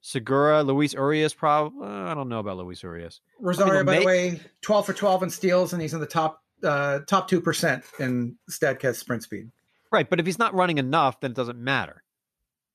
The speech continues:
Speaker 1: By the way, J J LeMahieu is the number thirty-nine middle infielder on the play rater for the season.
Speaker 2: Yeah, he's had a bad year.
Speaker 1: Thirty-nine.
Speaker 2: Yep.
Speaker 1: Behind Josh Harrison, Nicky
Speaker 2: Mm-hmm.
Speaker 1: Lopez,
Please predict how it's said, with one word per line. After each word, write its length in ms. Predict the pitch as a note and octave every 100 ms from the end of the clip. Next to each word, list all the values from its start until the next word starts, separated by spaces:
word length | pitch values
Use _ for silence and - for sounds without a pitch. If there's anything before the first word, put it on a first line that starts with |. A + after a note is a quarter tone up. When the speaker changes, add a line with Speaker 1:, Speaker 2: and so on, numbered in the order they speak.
| -
Speaker 1:
By 80 | F#3+
the 40 |
way, 120 | E3 -
J 140 | G3+
J 80 | G#3+
LeMahieu 380 | G#3+ C#3+ D3+ D#3+
is 80 | A#2+
the 60 | B2+
number 220 | B2+ A2+
thirty-nine 680 | - C3+ D3 C#3 B2 B2+ A2
middle 180 | A#2 B2+
infielder 420 | A#2+ A2 G#2+ G2
on 80 | F#2
the 80 | F#2+
play 200 | A2+ A2
rater 240 | F#2 E2+
for 100 | F#2+
the 80 | F2
season. 220 | C#3 B2
Speaker 2:
Yeah, 60 | A#2+
he's 120 | B2
had 100 | B2+
a 60 |
bad 80 | C3+
year. 100 | C3+ B2
Speaker 1:
Thirty-nine. 720 | C3 G#2+ G2+ A2+ A#2 F2+ E2 _ -
Speaker 2:
Yep. 240 | B2 B2 - _ _ _
Speaker 1:
Behind 300 | C3 B2+ C#3+
Josh 380 | A#2+ C#3+ C#3+ E3
Harrison, 720 | - B2+ C3+ D3 - D#3 D#3 D3+
Nicky 420 | A#2+ B2 C#3+ D#3+
Speaker 2:
Mm-hmm. 120 | B2+ A#2
Speaker 1:
Lopez, 840 | C3+ C3+ D#3+ D3 D3+ D#3 D3+